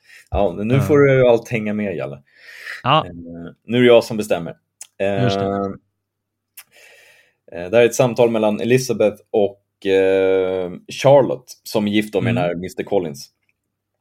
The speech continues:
Speaker 1: "Lady Catherine är verkligen en mycket älskvärd och klok dam. En verkligt förtjusande granne",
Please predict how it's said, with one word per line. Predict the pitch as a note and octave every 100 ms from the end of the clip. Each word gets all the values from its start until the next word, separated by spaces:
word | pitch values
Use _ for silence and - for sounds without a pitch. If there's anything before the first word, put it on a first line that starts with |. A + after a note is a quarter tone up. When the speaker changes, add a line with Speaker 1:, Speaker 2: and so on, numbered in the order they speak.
| _ - _ _
Speaker 1:
"Lady | A#2+ C3+ D3+ D#3+
Catherine | - D3+ D#3 C#3+ C3
är | B2+
verkligen | G#2 B2 A#2 E2 - A2+
en | A#2+ B2
mycket | F#3 G3+ _ - D3+
älskvärd | G#2+ - G#2+ G2+
och | G#2+
klok | - G2 F#2 -
dam. | D2 C#2 -
En | F#3+ G3
verkligt | - G3+ C3+ - - C3+ B2+
förtjusande | - G2 G2+ E2+ - D#2+
granne", | E2 E2+ C#2 B1+